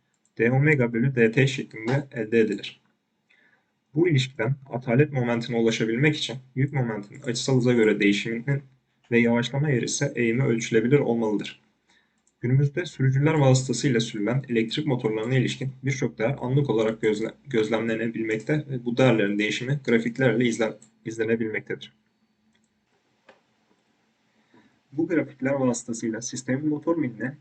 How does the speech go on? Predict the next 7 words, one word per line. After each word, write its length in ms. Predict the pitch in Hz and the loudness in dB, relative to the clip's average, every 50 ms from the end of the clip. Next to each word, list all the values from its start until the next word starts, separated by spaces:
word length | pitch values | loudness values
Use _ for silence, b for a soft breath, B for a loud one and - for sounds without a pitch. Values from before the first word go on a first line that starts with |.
| _ - | _ -12
indirgenmiş 640 | 123 120 120 120 113 110 113 113 123 131 - - | -12 -6 -4 -4 -4 -2 -4 -4 -6 -8 -8 -8
momenti 360 | 117 113 107 101 101 - 117 | -8 -8 -6 -8 -6 -4 -4
hesaplanabilir. 680 | 113 110 - 101 101 - 101 104 104 101 98 - - - _ _ _ _ _ _ _ b b b b b b b b _ _ _ _ _ _ - | -4 -4 -4 -8 -10 -10 -12 -10 -8 -8 -8 -8 -10 -16 _ _ _ _ _ _ _ b b b b b b b b _ _ _ _ _ _ -6
On 200 | 143 170 196 190 | -4 -4 0 0
dört 200 | 165 147 - - | 0 0 0 0
bağıntısından 500 | 113 113 113 110 - - 123 120 135 151 | -2 -2 -2 -4 -6 -8 -6 -4 -2 -2
yararlanılarak 720 | 151 123 113 113 107 107 104 104 104 101 104 123 131 131 | -2 -2 -2 -2 -4 -6 -6 -6 -6 -4 -4 -4 -4 -6